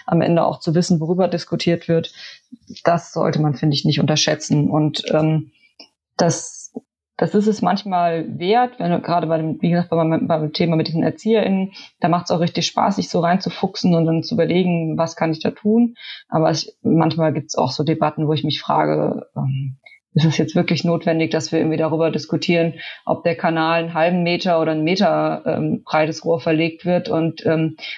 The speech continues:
dann uns da zwanzig Minuten oder noch längere Debatte dazu anhören, wo irgendwelche,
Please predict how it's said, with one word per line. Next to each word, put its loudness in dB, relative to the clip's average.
dann 4
uns 0
da 0
zwanzig 0
Minuten 4
oder 2
noch 0
längere 0
Debatte 0
dazu -2
anhören, 0
wo 0
irgendwelche, 0